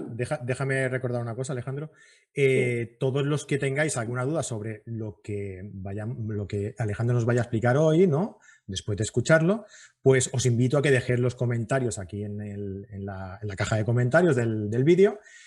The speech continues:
Speaker 1: y, pues, yo se lo traslado a, a Alejandro y os, y os contesta, ¿vale?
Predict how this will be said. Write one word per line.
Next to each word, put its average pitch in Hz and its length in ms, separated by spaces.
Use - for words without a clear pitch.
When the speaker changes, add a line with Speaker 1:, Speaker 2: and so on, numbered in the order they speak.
Speaker 1:
y, 143 480
pues, 127 240
yo 113 140
se 123 100
lo 117 80
traslado 113 460
a, 113 260
a 127 140
Alejandro 135 520
y 156 120
os, 110 260
y 104 160
os 98 300
contesta, 110 480
¿vale? 151 300